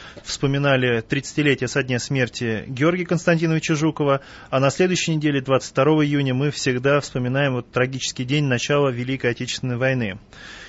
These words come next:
И в связи с этим мне хотелось бы вас попросить, э, вот как раз, э, сегодня посвятить нашу беседу с вами выдающейся личности Георгия Константиновича Жукова, маршала, полководца, можно сказать, маршала Победы,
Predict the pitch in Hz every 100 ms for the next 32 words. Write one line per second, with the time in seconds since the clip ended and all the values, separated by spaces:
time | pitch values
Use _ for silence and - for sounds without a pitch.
0 | - 156 151 - 156 160 - 214 190 156
1 | 143 151 165 156 - 175 156 143 147 165
2 | - 135 - 131 - 165 160 - 117 135
3 | 127 135 139 139 151 - 87 131 127 120
4 | - 139 165 143 - 131 135 143 131 127
5 | 113 127 131 170 156 - 156 156 147 -
6 | - - - - 143 147 165 185 - 151
7 | 147 151 151 143 - - 123 120 113 151
8 | 151 135 123 143 123 135 - 131 131 -
9 | 107 104 104 120 - 139 160 170 - 143
10 | 131 135 127 131 160 151 127 131 131 -
11 | 117 110 143 131 127 117 131 127 160 165
12 | 151